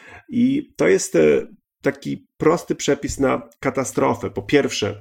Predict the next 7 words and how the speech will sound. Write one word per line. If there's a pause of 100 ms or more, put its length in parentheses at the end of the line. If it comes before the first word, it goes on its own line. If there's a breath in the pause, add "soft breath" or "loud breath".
(920)
niedostrzeganie,
że
to
jest
kompetencja,
którą
można